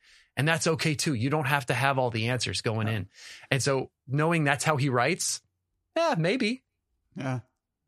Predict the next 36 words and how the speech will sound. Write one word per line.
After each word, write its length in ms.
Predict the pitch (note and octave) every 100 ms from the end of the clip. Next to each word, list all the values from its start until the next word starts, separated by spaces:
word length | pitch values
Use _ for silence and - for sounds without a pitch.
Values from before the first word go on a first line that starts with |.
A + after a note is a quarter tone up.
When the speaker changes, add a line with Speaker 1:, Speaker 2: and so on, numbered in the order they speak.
| -
Speaker 1:
Maybe 260 | D3+ G#3+
Speaker 2:
Yeah. 40 | G3
Speaker 1:
he 100 | G#3
just 240 | F3+ G3+ G3
is, 240 | E3 -
is, 240 | F3+ D#3+
like, 160 | D#3+ -
in 220 | F3+ E3+
the 60 | E3
flow, 580 | - D#3+ F3 F3+ - -
and 180 | - C3+
that's, 380 | C3+ C#3 - -
that's 200 | - C#3
how 140 | - C3+
he 120 | C#3
likes 220 | C3 B2+
to 100 | -
operate. 440 | C3 D#3+ G#2 F#2 - _ _ _ _ -
And 280 | C3+ B2 G#2+ - -
so 200 | D3+ C3
you're 200 | B2 C#3+
seeing 340 | - D3 D3
his 180 | C#3 A#2
brain 540 | A2+ A#2+ D3 C#3 G#2
come 200 | G2+ B2
out 160 | B2 A#2+
on 140 | A#2
the, 180 | A2+ G#2+ - - _ _
on 140 | B2+ A#2+
the 80 |
screen, 540 | G#2+ - C#3+ A#2 F#2+ G2 _ _ _ _
you 120 | C3 B2
know, 280 | A2+ B2 B2 _ _ _ _
who 120 | B2
knows? 180 | C3+ C#3
Speaker 2:
It's, 200 | A#2 -